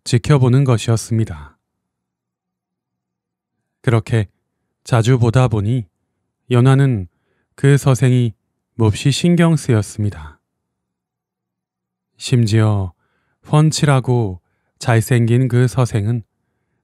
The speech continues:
연화의 이상형이었습니다. "왜 자꾸 나를 쳐다만 보실까? 차라리 와서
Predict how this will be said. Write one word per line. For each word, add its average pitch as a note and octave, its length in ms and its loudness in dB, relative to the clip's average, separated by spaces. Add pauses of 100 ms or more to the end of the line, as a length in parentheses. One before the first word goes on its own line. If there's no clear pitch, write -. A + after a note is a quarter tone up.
(140)
연화의 A#2 560 2 (480)
이상형이었습니다. A#2 1200 0 (2750)
"왜 D3+ 180 0
자꾸 C3 680 -6 (400)
나를 C3 260 0
쳐다만 G3 500 -2
보실까? B2+ 680 -6 (1200)
차라리 F#3+ 360 0
와서 C3 460 -2